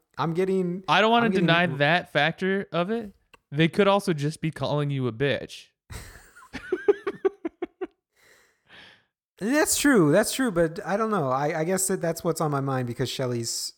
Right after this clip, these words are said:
Speaker 1: s-, said it to me before as well.
Speaker 2: She's
Speaker 1: They
Speaker 2: called
Speaker 1: do,
Speaker 2: you
Speaker 1: though.
Speaker 2: a bitch?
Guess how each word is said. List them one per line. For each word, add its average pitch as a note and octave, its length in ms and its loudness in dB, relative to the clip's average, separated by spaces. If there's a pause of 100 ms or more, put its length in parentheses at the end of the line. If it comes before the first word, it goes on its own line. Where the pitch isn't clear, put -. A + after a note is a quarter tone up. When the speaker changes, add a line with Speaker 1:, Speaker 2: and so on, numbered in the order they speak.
(140)
Speaker 1:
s-, - 260 -10
said A#2 260 -8
it A2+ 140 -10
to - 100 -12
me A2+ 120 -6
before G#2+ 600 -8
as A2+ 200 -10
well. C#3+ 340 -14 (360)
Speaker 2:
She's F3 220 2
Speaker 1:
They A3+ 80 4
Speaker 2:
called A3 120 6
Speaker 1:
do, D#4+ 80 6
Speaker 2:
you D4+ 140 6
Speaker 1:
though. D3 80 4
Speaker 2:
a - 40 6
bitch? A3+ 360 0